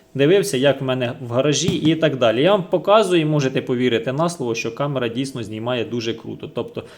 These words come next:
чотири мегапікселя там однозначно є. Можете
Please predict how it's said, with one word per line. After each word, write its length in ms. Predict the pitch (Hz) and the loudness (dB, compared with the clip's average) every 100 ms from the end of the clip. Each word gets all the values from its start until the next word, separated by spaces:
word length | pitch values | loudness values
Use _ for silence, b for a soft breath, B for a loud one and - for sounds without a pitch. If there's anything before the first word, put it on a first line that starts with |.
| B | B
чотири 400 | - 135 160 135 | -6 0 2 2
мегапікселя 720 | 127 120 120 131 - 127 117 | 2 0 0 -4 -4 -4 -2
там 280 | 113 120 113 - _ _ _ - | -2 -4 -6 -14 _ _ _ 4
однозначно 800 | 180 151 147 123 127 117 - 139 | 4 6 2 2 0 -2 -2 -4
є. 180 | 190 | -2
Можете 460 | 180 143 127 127 120 | 0 0 -2 -2 -4